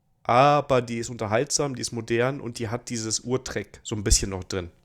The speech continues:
Ja, also nicht diese, da ist wirklich immer noch, hier ist ein Problem und wir versuchen es zu lösen und,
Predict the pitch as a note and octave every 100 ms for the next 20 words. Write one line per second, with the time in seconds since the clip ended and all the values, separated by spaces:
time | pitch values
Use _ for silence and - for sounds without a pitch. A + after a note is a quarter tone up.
0 | _ _ _ - - - - - _ A2
1 | B2 C#3+ A2+ A#2+ B2 - A#2+ A2 A2+ A2+
2 | - - G#2 G#2 - C#3+ C#3 B2 A#2+ A2+
3 | A2+ A#2 - A2+ A#2+ C3 C#3 C3 A2+ G#2+
4 | A2 A#2 A#2 - A#2 A#2+ C#3+ B2+ B2+ B2
5 | A#2 - G2 G2 G2 G2+ - -